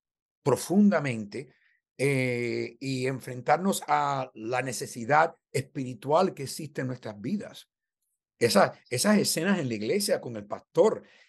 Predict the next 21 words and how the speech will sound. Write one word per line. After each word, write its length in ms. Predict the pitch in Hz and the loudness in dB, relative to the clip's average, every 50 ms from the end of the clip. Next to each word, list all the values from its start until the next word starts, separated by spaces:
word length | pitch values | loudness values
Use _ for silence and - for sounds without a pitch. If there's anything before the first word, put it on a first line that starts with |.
| _ _ | _ _
y 120 | - 139 | -6 -2
cuando 200 | - - 123 120 | 0 0 0 0
están 280 | 101 - - 151 170 160 | -2 -2 -2 0 2 4
bailando 460 | 165 156 139 135 139 151 185 190 165 143 | 4 2 4 2 0 -2 -2 -2 -4 -4
y 60 | 107 | -6
cantando 720 | - 117 113 - - 143 202 233 190 120 107 98 98 - _ _ _ _ _ _ _ _ _ | -8 -12 -12 -10 -6 -4 -2 -2 -2 -2 -2 -4 -4 -8 _ _ _ _ _ _ _ _ _
son 500 | - - - 156 175 233 285 285 247 202 | -10 -2 0 2 2 2 2 0 -2 -4
transformativas. 1080 | - 160 151 135 - 143 131 113 107 98 - - 254 269 - 90 82 - - - - _ _ _ _ _ _ _ _ _ _ _ _ _ | -4 -4 -4 -6 -4 -4 -4 -4 -4 -6 -6 -4 -2 -2 -2 -2 -4 -6 -8 -8 -10 _ _ _ _ _ _ _ _ _ _ _ _ _
Y 280 | 139 139 139 135 131 107 | 0 0 2 2 2 2
también 460 | 165 143 139 131 127 156 196 208 202 | 0 0 0 -2 -2 2 2 4 4
la 100 | 180 160 | 4 2
psicóloga 640 | - - 151 123 - 170 185 214 214 180 151 139 - | -2 -4 -8 -4 -2 0 2 4 4 2 2 0 -2
que, 200 | - 123 120 107 | -4 -8 -10 -8
que, 300 | - 147 139 131 113 101 | -8 -6 -4 -4 -6 -6
que 160 | - 139 127 | -8 -8 -8
me 100 | 127 127 | -6 -6
ayuda 380 | 120 117 117 151 185 196 180 - | -8 -6 -6 -4 0 0 0 0
como 220 | 160 139 131 120 | 0 -4 -4 -6
personaje 500 | 104 123 123 - 113 117 147 160 160 165 | -6 -8 -10 -10 -10 -8 -8 -8 -8 -6
a 40 | 143 | -8
enfrentarme 760 | 131 - - 117 113 110 - 131 139 160 170 165 156 139 | -8 -8 -8 -10 -10 -4 -2 0 0 0 0 -2 -4 -6